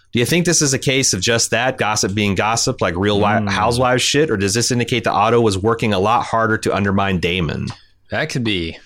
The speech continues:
Speaker 2: Yeah, it wouldn't surprise me if Otto's leaking, uh, dirty laundry.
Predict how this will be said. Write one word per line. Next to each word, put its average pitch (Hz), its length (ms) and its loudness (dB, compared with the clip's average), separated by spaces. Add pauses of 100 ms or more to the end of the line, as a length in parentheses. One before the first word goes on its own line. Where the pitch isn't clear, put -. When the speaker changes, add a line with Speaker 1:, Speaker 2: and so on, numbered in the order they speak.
(240)
Speaker 2:
Yeah, 90 260 -4
it 92 60 -10
wouldn't 139 240 -2
surprise 117 320 -4
me 107 100 -2
if 92 100 -6
Otto's 95 320 -2
leaking, 95 720 -4 (400)
uh, 85 600 -12 (560)
dirty 98 600 -4 (180)
laundry. 87 680 -6